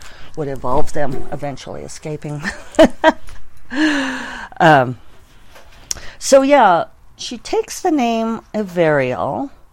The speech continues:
and I guess I say it, well, you can hear me saying it,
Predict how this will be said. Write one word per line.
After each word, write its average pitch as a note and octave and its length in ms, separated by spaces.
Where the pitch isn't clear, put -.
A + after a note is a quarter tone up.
and A#3 140
I D#4 180
guess G#4+ 260
I A#3+ 120
say A3+ 380
it, - 220
well, E3+ 240
you D#3+ 100
can D#3 180
hear G#3+ 180
me D3+ 160
saying D3 400
it, D3 140